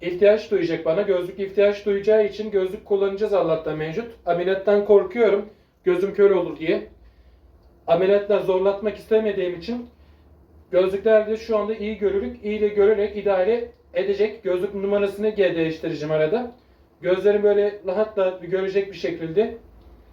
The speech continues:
Yani idare edecek yani böyle idare eder bir şekilde kullanacağız arkadaşlar abi. Öyle diyeyim beyler. Artık yapacak bir şey bulamayacağız. Yapacak bir şey yok. Evet arkadaşlar.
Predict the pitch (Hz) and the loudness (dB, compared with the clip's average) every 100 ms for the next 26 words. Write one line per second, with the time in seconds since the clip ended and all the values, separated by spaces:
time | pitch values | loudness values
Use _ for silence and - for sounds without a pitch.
0 | - - - - 175 190 190 190 202 196 | -20 -20 -20 -8 -4 -2 -2 2 4 4
1 | 196 165 160 160 170 196 202 190 185 202 | 2 -2 -8 -4 -2 -2 -2 -2 -2 -2
2 | 196 180 165 165 170 160 160 165 165 214 | 0 -2 -4 -6 -12 -10 -10 -6 -4 -2
3 | 208 202 196 208 185 170 170 147 160 147 | 0 0 0 -2 -2 -2 -2 -4 -2 -2
4 | 143 180 190 175 160 151 151 180 185 - | -2 2 2 2 -2 -4 -2 -4 -4 -6
5 | 160 202 196 185 170 160 - 208 196 196 | -4 -4 -4 -6 -4 -6 -2 0 0 -2
6 | 190 165 196 180 175 180 156 - 196 156 | -2 0 0 0 0 -2 -2 0 2 2
7 | - - _ _ _ - - - _ _ | -4 -18 _ _ _ -20 -20 -20 _ _
8 | _ _ - - _ - - - - - | _ _ -20 -20 _ -20 -20 -20 -20 -20
9 | - - - _ - 175 202 202 185 208 | -20 -20 -20 _ 0 4 4 4 2 0
10 | - - - | 0 -2 -4